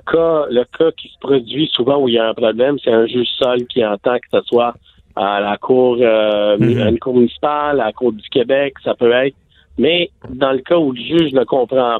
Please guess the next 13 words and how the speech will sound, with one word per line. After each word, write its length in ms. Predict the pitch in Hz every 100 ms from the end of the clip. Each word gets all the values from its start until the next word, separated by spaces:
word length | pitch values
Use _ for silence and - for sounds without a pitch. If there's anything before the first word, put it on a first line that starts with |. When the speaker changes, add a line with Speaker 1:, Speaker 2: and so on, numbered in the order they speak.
| -
Speaker 1:
pas 180 | 143 131
bien, 300 | 127 135 143
il 180 | 147 113
a 40 |
le 80 | 110
droit, 560 | 113 113 127 135 123 104 _ _ _ _ -
lui, 240 | 104 127
d'avoir 360 | 120 107 120 120
un 80 | 117
interprète 680 | 120 120 113 - 123 147 -
ou 100 | 101
elle, 320 | 101 113 165 135 _ - - -
Speaker 2:
Ouais. 300 | 131 135 104